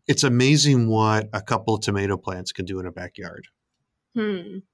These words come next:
Speaker 2: Yeah, that's, that's really fascinating. I'll have to add them to my YouTube following. I'm not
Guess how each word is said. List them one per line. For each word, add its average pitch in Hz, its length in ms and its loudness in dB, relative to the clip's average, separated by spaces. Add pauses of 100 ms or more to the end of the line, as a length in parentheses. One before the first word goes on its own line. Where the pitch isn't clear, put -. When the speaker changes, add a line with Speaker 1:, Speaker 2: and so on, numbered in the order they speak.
(380)
Speaker 2:
Yeah, 196 340 0
that's, - 380 -2
that's 220 320 2
really 208 240 0
fascinating. 175 840 0
I'll 202 120 0
have 202 120 0
to 196 100 -2
add 180 200 -4
them 185 220 -2 (100)
to 180 420 0 (440)
my 185 160 -6
YouTube 185 460 -2
following. 160 500 -2
I'm 196 100 0
not 254 240 4